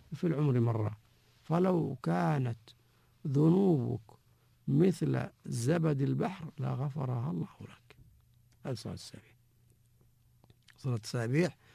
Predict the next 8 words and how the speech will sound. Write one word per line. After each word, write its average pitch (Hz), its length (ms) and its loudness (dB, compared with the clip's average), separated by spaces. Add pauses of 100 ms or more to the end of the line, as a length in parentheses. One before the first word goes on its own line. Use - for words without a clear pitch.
(380)
ولا 175 200 6
سيما 151 500 4 (140)
في 156 120 2
رمضان، 123 500 6 (840)
يعني 143 240 0
المطلوب 156 420 -2
هي 190 200 0 (100)
إنسان 185 420 0